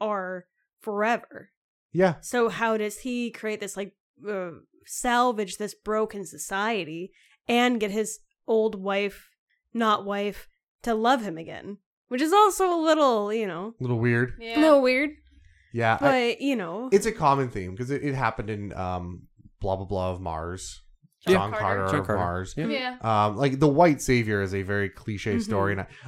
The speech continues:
Speaker 2: I do look at this and go, "I don't know whether or not I trust the aliens more or this guy more to safely guide this," I guess we'll call it a co-, now a colony of humans to
Speaker 1: Yeah.
Speaker 2: something.
Speaker 4: To,
Speaker 3: Yeah.
Speaker 4: to anything in space. I
Speaker 1: And
Speaker 4: mean,
Speaker 1: there's
Speaker 2: Yeah.
Speaker 1: no kids.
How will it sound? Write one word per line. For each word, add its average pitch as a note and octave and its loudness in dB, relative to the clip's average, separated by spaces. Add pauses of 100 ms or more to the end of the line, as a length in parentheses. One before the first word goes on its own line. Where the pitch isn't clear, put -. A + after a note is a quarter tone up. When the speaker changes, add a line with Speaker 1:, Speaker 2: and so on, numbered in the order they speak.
Speaker 2:
I C#3 4
do F3 4
look D3 4
at B2+ -2
this B2 -4
and A#2 -8
go, G#2+ -2 (360)
"I D3+ 2
don't F#3+ 2
know B2+ 4
whether A#2+ 2
or A2+ -2
not G#2 2
I G#2 2
trust - -6
the G2+ -6
aliens A2 -4
more A#2+ -2
or G2 -4
this G#2 -6
guy F#2+ -2
more F#2 -4 (200)
to G#2+ -4 (600)
safely E3 -2
guide A#2+ 2
this," A2+ -4
I A2 -6
guess A#2 -6
we'll A#2+ -4
call A2+ 0
it G#2 -2
a G2+ -4
co-, - -16
now A2+ 0
a G#2+ 0
colony G#2+ 0 (420)
of A#2+ -2
humans A2+ 0
to C4+ -8
Speaker 1:
Yeah. G#2 0 (220)
Speaker 2:
something. E2+ -8 (140)
Speaker 4:
To, - -2
Speaker 3:
Yeah. A3+ -4
Speaker 4:
to A3 -2
anything G2+ -2
in F2 -6
space. - -10
I A#2+ 0
Speaker 1:
And B2+ 4
Speaker 4:
mean, C4+ 6
Speaker 1:
there's C#4 2
Speaker 2:
Yeah. B3+ 0
Speaker 1:
no B3 2
kids. - -10